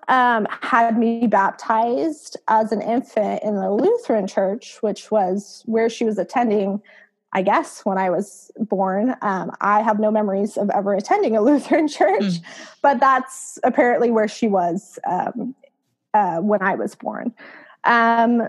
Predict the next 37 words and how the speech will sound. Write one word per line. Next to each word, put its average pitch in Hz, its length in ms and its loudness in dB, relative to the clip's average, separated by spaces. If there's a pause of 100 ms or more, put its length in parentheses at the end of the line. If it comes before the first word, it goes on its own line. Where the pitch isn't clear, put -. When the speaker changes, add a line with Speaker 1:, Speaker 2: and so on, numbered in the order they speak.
Speaker 1:
so, 247 880 2 (540)
and 277 220 4
even 392 260 0
though 466 140 2
my 440 200 0
parents 302 460 -4
weren't 285 240 -2
religious, 220 560 0
like 214 140 0
I 214 80 0
said, 226 500 0
I 240 80 0
feel 247 220 -2
like 269 200 -2
they, 359 160 2 (680)
um, 220 480 0
this 262 160 2
was 262 100 -2
something 262 320 -2
I 214 120 0
kinda 233 320 -2
pondered 214 680 0
as, - 440 -4 (340)
uh, 196 420 0 (280)
I 214 200 2
thought - 320 0
through 226 180 0
my 196 420 -2
conversion 240 460 0
story, 208 360 -2
is 214 240 -2
that 214 180 0
they 240 140 2
really 277 420 0
laid 240 420 2
the 202 80 0
groundwork 269 880 0